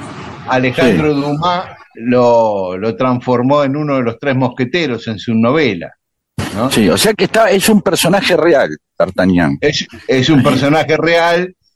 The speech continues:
Speaker 1: era el
Speaker 2: Y obviamente
Speaker 1: capitán
Speaker 2: después, sí.
Speaker 1: de los mosqueteros de Luis catorce, el rey Sol, eh,
Speaker 2: Claro.
Speaker 1: el rey de Francia, viste, como de la guardia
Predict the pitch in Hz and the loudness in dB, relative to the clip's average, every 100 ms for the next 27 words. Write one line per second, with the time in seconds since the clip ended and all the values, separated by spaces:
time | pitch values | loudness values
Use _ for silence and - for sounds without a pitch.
0 | _ 123 139 175 180 - 117 113 123 165 | _ -2 2 2 2 2 2 2 2 2
1 | 151 117 - 123 110 - - _ _ _ | 2 2 0 0 -2 -6 -18 _ _ _
2 | 95 85 131 131 131 127 151 143 151 135 | 2 4 4 4 2 2 0 0 -2 -2
3 | 160 190 160 143 135 147 151 160 190 170 | 0 2 2 2 2 0 -2 -2 0 0
4 | 135 - 110 107 131 127 135 170 123 85 | -2 -6 -4 -2 0 0 2 2 2 -2
5 | - _ _ _ _ _ - 107 107 98 | -12 _ _ _ _ _ -10 -6 -4 -4
6 | 95 104 98 120 113 - 160 147 107 - | 0 2 2 0 -2 -4 -4 -2 -4 -6
7 | 92 73 - - 104 110 120 92 101 95 | -6 -6 -10 -8 -4 -2 -2 -4 -4 -2
8 | 101 98 95 92 120 120 120 113 98 82 | 0 0 -2 -2 -2 -2 -4 -4 -4 -6
9 | 65 | -10